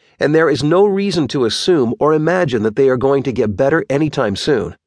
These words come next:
The world as a whole has undergone some very traumatic changes over the last year or two,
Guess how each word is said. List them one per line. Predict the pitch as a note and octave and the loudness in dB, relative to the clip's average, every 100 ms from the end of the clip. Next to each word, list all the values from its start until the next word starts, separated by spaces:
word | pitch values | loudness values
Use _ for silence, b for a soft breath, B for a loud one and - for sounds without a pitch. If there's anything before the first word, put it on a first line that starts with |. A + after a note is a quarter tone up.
| _ _ _ _ _ - | _ _ _ _ _ -8
The | D3+ E3 | -2 2
world | D#3+ F#3 A3 - | 4 4 4 2
as | C#3+ C3 | 0 0
a | |
whole | A#2 D3+ A2 - - _ | 0 0 0 -2 -8 _
has | - A#2 | -4 0
undergone | D#3+ E3+ D3+ D3 D3+ | 0 0 0 0 0
some | D#3+ B2 | -2 -2
very | G#2+ F3+ A3 | -2 -2 -2
traumatic | - F#3 D#3 D3+ C3+ | -2 -2 0 -2 -4
changes | - F3+ D#3+ G#2 G#2+ | -2 0 0 -2 -4
over | A2+ D3 D3 | -2 0 0
the | C3+ | 0
last | B2+ B2 - | 0 -2 -4
year | D#3+ D#3 | -2 0
or | C#3+ | 0
two, | - G#2 D#2 | -2 -6 -8